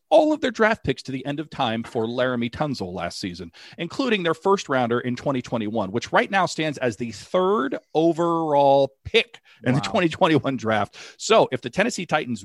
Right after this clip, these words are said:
Speaker 1: win, that means the Houston Texans solidify their dumbassery by giving us the third overall pick to a playoff team, Chris. How bonkers is this? You and I talked about this off the air,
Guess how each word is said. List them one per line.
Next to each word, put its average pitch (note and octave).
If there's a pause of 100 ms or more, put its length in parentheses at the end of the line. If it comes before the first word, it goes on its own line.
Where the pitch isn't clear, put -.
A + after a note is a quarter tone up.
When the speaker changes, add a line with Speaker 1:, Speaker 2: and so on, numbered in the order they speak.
(160)
Speaker 1:
win, D3+ (960)
that D3
means C#3
the A#2+
Houston C3+
Texans B2
solidify B2
their G#2+
dumbassery G2+
by G#2
giving D3+
us G#2+
the G#2+
third G3
overall C#3+
pick A#2 (200)
to C3+
a C#3
playoff E3+
team, G#2
Chris. A2 (180)
How - (280)
bonkers D3+
is A2
this? A2
You C#3+
and D#3+
I E3
talked D#3
about C3+
this C3+
off B2
the B2
air, A#2